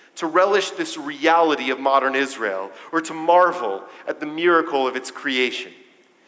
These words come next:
You can see it on Israeli T V in the early fall, when businesses of all kinds advertise their New Year's sales and wish viewers a Shana Tova.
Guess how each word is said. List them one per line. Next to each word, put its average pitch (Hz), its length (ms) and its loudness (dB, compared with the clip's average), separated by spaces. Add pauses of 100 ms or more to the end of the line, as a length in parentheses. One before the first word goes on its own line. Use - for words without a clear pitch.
(240)
You 190 120 -14
can 185 160 -10
see 240 420 2
it - 380 -4
on 180 200 4
Israeli 185 480 4
T 185 320 -8
V 175 320 -6
in 143 100 0
the 160 80 0
early 165 340 -2
fall, 120 760 2 (180)
when 180 240 -2
businesses 160 680 0
of 131 100 -2
all 185 220 6
kinds 165 480 2
advertise 170 720 0
their 165 160 2
New 180 280 -8
Year's 147 400 -2
sales 110 720 -2 (380)
and 165 160 -2
wish 202 220 -2
viewers 175 440 0
a 165 60 0
Shana 160 520 0
Tova. 135 600 2